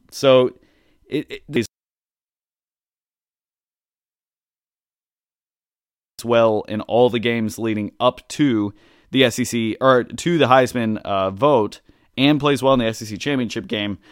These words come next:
I think, I still think the award's his to lose, even if he sits out this week. Um, if he comes back, beats L S U, plays the way we,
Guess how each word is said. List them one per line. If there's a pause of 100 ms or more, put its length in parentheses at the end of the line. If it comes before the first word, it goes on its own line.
(160)
I
think,
I
still
think
the
award's
his
to
lose,
even
if
he
sits
out
this
week. (380)
Um,
if
he
comes
back,
beats
L
S
U,
plays
the
way
we,